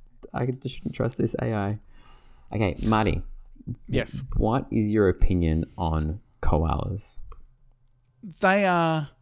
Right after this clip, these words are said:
Speaker 2: not as cute as people think they are, and they're also really smelly.
Speaker 1: What else do you know about them, Marty?
Speaker 2: Um, they, they get stoned on eucalyptus.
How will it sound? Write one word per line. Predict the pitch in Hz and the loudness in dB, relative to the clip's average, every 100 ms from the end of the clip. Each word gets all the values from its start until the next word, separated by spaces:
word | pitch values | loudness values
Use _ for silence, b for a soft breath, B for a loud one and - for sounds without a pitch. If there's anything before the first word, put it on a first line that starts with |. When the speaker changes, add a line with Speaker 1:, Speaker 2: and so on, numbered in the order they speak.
| _ - | _ -2
Speaker 2:
not | 143 160 175 185 | 2 6 6 6
as | 185 | 2
cute | - - 160 156 147 - | -2 -2 4 6 4 2
as | 139 | 0
people | - 147 135 135 | 4 4 4 2
think | 139 131 | 0 2
they | 131 | 2
are, | 127 143 226 - | 2 2 -2 0
and | 127 135 | 4 6
they're | 127 | 8
also | 131 139 127 | 6 6 2
really | 110 123 120 117 | 2 0 0 0
smelly. | - 123 107 101 - _ _ _ _ _ _ _ - | -2 -2 -2 -6 -12 _ _ _ _ _ _ _ -2
Speaker 1:
What | 98 85 | 2 4
else | 82 - | 2 0
do | |
you | - | -2
know | - | -2
about | - - - _ _ _ - - - | -2 -4 -8 _ _ _ -20 -20 -6
them, | - 87 | -4 -2
Marty? | 101 113 - - - - - - | -4 -4 -6 -6 -10 -14 -18 0
Speaker 2:
Um, | 139 131 131 131 135 127 120 - _ | 6 8 8 4 2 -2 -4 -8 _
they, | 143 139 135 | 2 4 2
they | 147 147 | 2 -2
get | 135 156 | 0 -4
stoned | - 165 165 156 | 0 4 4 4
on | 139 | 2
eucalyptus. | 135 131 131 185 - 247 - - - | 0 0 0 -2 -2 -2 4 8 8